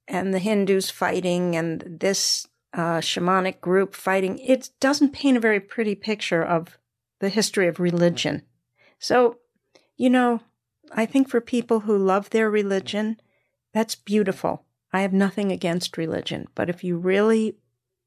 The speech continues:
want to claim you're a leader of a faith, really study those scriptures. They're not about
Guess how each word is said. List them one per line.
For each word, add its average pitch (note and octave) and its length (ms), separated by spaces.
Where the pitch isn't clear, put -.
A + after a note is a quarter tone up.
want G3 160
to E3+ 60
claim G3 520
you're F#3 160
a E3 100
leader F#3 400
of E3+ 140
a F3 60
faith, E3+ 540
really G#3 320
study E3+ 400
those E3+ 260
scriptures. - 680
They're F#3 260
not F3+ 380
about E3+ 560